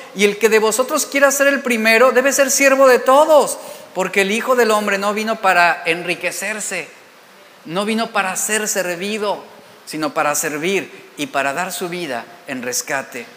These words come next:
por muchos". ¿Y qué es un codicioso? Retiene, retiene, retiene, busca más y más. Pero lo que hace una persona servicial, da su vida, ¿verdad? Contribuye, aporta, ayuda, ve por los demás.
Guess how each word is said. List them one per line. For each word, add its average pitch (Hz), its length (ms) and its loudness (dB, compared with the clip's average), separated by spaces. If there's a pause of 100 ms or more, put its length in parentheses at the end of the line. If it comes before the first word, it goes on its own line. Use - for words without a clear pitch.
(140)
por 117 160 -14
muchos". - 680 -18 (640)
¿Y 147 80 -8
qué 220 120 -2
es 214 100 -6
un 233 100 -4
codicioso? 220 600 -2
Retiene, 226 600 -4 (340)
retiene, 240 640 -4
retiene, 247 600 -8 (120)
busca 247 300 -6
más 269 300 -4
y 247 60 -6
más. 262 300 -4 (320)
Pero 151 240 0
lo 143 200 -4
que 165 100 -4
hace 170 140 -4
una 202 160 -4
persona 175 280 -4
servicial, 160 640 -4
da 165 180 -2
su 160 240 -10
vida, 147 400 -10 (640)
¿verdad? 120 400 -14 (340)
Contribuye, 143 920 -6
aporta, 175 880 -6
ayuda, 170 640 -4 (800)
ve 147 160 -2
por 196 160 -6
los 180 200 -6
demás. 165 800 -6